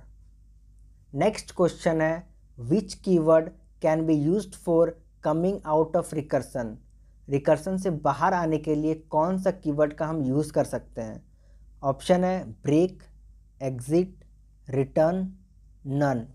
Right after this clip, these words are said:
तो करेक्ट ऑप्शन है सी, रिटर्न। रिटर्न कीवर्ड को हम रिकर्शन से बाहर आने के लिए यूज़ कर सकते हैं।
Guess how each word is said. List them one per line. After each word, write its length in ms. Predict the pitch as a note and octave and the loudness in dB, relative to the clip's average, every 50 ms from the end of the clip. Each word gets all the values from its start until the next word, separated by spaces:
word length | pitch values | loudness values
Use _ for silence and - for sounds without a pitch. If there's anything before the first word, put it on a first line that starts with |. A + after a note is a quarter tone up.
| - - - - - - - - - | -20 -20 -20 -20 -20 -20 -16 -12 -10
तो 60 | - - - - | -10 -4 2 4
करेक्ट 320 | F3 E3+ G#3 G#3 - - - | 4 4 4 2 -2 -6 -2
ऑप्शन 460 | E3 D#3+ D3 D3+ - - E3+ D#3+ D#3+ D#3+ | 0 0 0 0 -2 -4 -4 -2 -2 -2
है 160 | E3 E3+ F#3 F#3 - - | -4 -6 -8 -14 -20 -20
सी, 500 | - - - - - F3+ D#3+ C#3+ B2 - - - - - - - - - C#3 | -20 -20 -12 -6 -2 0 0 0 -2 -4 -10 -16 -20 -20 -20 -20 -12 -4 0
रिटर्न। 440 | C#3+ D3 D3 - E3 D3 B2+ A#2 - - - - - - - - - | 0 0 2 4 4 2 2 0 -6 -12 -18 -20 -20 -20 -20 -12 -4
रिटर्न 440 | C#3 C#3+ D3 D3 - F#3+ G3 A3 A3 | -2 -2 0 2 2 2 2 2 -2
कीवर्ड 420 | F#3 - F#3+ F3+ D#3+ E3+ E3 D#3+ | -2 -2 0 2 2 2 2 0
को 140 | - - F3 | 0 -2 -2
हम 300 | D3+ D#3 D#3 D#3 D#3 D#3 C#3 | 0 0 -2 -4 -4 -8 -8
रिकर्शन 540 | C3+ C#3+ C#3 - E3 D3 - - F#3+ F#3 F#3 | -6 -4 0 0 0 0 0 -2 -4 -4 -2
से 140 | F#3 F#3+ | -2 -2
बाहर 440 | E3 F3+ - C#3+ C3+ B2+ C#3+ F3+ G3 | -2 -2 0 0 0 2 4 4 4
आने 220 | F#3+ F3+ F3 E3+ D3 | 4 2 2 -2 -4
के 160 | - D#3+ D#3 | -4 -4 -4
लिए 260 | D#3 D#3 D#3 D#3+ E3 | -2 -2 -2 -2 -2
यूज़ 460 | D3+ B2 A#2 D3 D3 D3+ E3+ E3+ D#3+ - | -2 -4 -6 -4 -2 -2 -2 -2 -2 0
कर 140 | E3 D3+ | 0 0
सकते 380 | - - C3+ A#2+ - - - B2 | 0 0 -6 -8 -8 -12 -12 -12
हैं। 280 | A2+ G#2+ A2 A2+ C#3 | -12 -12 -14 -18 -20